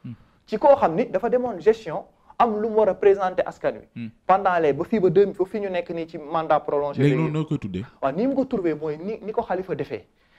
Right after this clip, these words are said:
Speaker 1: Noo koy
Speaker 2: Mooy
Speaker 1: tuddee loolu?
Speaker 2: man dama ko tuddee humiliation. Dama ko tuddee aussi sacrifier, sacrifier bu ñu sacrifier jigéen. Dama ko gis utiliser jigéen ba pare sànni ko. Dama ñàkk respecté jigéen. Man noonu laa ko gisee.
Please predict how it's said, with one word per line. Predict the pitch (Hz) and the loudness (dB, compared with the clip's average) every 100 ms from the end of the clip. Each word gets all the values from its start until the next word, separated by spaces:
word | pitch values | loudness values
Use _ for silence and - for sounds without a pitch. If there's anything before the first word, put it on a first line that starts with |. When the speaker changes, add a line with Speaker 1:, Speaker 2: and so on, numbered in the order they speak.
| _ | _
Speaker 1:
Noo | 143 | 0
koy | 175 | 2
Speaker 2:
Mooy | 165 | 2
Speaker 1:
tuddee | 135 107 | 2 2
loolu? | 95 85 | 2 -2
Speaker 2:
man | 139 | -4
dama | 127 156 | -4 -4
ko | 175 | -6
tuddee | 175 156 147 | -6 -6 -2
humiliation. | 240 247 247 247 240 233 233 _ _ _ _ _ _ _ _ _ _ | 0 0 -2 -4 -8 -16 -18 _ _ _ _ _ _ _ _ _ _
Dama | 160 190 | -4 -4
ko | 196 | -6
tuddee | 208 185 | -2 0
aussi | 196 202 185 | -2 -6 -8
sacrifier, | - 226 240 - 202 214 226 _ _ _ _ | -8 -8 -8 -8 -6 -6 -8 _ _ _ _
sacrifier | 208 214 214 220 202 | -8 -8 -8 -4 -4
bu | 208 | -4
ñu | |
sacrifier | 202 202 202 202 185 | -8 -8 -8 -6 -6
jigéen. | 160 170 214 | -2 -2 0
Dama | 180 220 | 0 0
ko | 208 | -2
gis | 190 | -4
utiliser | 269 262 233 202 175 | 2 4 6 4 0
jigéen | 185 190 | 0 0
ba | 190 | 0
pare | 196 | 0
sànni | 185 220 180 165 | 0 -2 -2 -4
ko. | 220 - - | -8 -8 -4
Dama | 180 | -4
ñàkk | 190 220 233 | -2 -4 -6
respecté | 220 226 214 - 170 | -8 -8 -8 -4 -6
jigéen. | 143 120 - _ _ _ _ _ _ | -6 -12 -16 _ _ _ _ _ _
Man | 131 | -6
noonu | 165 190 | -4 0
laa | 160 | -2
ko | 143 | -2
gisee. | 131 - | -14 -18